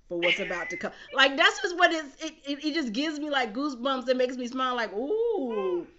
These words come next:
Speaker 1: I'm about to manifest excellence," okay?
Speaker 2: Yes.
Speaker 1: Excellence. Oh, let's talk,
Speaker 2: Yes.
Speaker 1: let's talk about those two words. Manifesting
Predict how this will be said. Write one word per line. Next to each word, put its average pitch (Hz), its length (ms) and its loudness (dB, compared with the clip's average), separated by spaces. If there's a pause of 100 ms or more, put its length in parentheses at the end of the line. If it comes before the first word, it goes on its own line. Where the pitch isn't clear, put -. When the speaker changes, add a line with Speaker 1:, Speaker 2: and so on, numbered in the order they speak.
(200)
Speaker 1:
I'm 339 120 -2
about 285 180 -2
to 226 60 -4
manifest 220 640 -6 (160)
excellence," 180 640 -8
okay? 339 460 -2
Speaker 2:
Yes. 208 600 -2
Speaker 1:
Excellence. 220 1120 -6 (220)
Oh, 285 340 2
let's 285 180 0
talk, 320 240 0
Speaker 2:
Yes. - 20 -4
Speaker 1:
let's 330 200 2
talk 349 200 -2
about 320 260 -2
those 269 180 0
two 311 160 -8
words. 208 340 -6
Manifesting 240 680 -8